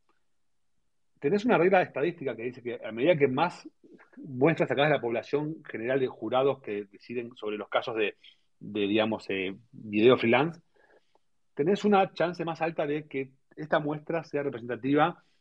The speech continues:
de lo que la población considera sobre el caso. La población, o sea, ¿qué es lo que la comunidad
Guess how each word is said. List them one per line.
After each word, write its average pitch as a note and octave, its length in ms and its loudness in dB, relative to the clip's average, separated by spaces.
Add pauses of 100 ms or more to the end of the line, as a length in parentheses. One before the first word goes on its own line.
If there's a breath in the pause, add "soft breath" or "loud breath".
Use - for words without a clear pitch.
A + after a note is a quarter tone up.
(140)
de A#2+ 80 -10
lo B2+ 60 -6
que A#2+ 60 -4
la A#2+ 140 0
población C#3 960 4
considera B2 540 -6
sobre A2+ 180 -8
el G#2 60 -12
caso. F2+ 280 -8
La G2 120 -8
población, C3 560 4
o - 320 -20
sea, A#2+ 100 -4
¿qué - 80 2
es A#3 40 6
lo B3 40 6
que G#3 80 8
la D#3 80 8
comunidad C#3 580 0